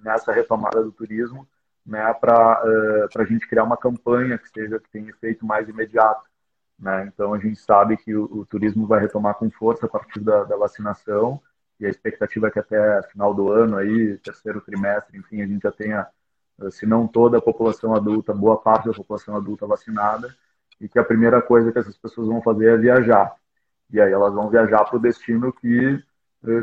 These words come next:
chamar a sua atenção, né? Então, a gente sabe que outros destinos já, já estão se organizando com, com as suas campanhas,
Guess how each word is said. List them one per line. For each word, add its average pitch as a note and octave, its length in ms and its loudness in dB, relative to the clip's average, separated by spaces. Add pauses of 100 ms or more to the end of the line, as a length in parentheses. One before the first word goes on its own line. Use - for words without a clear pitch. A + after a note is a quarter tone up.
chamar A#2 400 4
a A#2 40 2
sua B2 200 2
atenção, B2 520 2
né? F#2+ 120 -4
Então, G2 200 -10
a G2+ 40 -6
gente G#2 160 -8
sabe A2 240 0
que A2+ 120 -6
outros B2 300 0
destinos A2+ 520 -4
já, G#2 160 0 (140)
já G#2+ 80 0
estão A#2 220 -6
se - 120 -10
organizando A2+ 640 2
com, G#2 200 -14 (180)
com A2 80 -14
as G#2 80 -10
suas - 160 -16
campanhas, A#2+ 640 0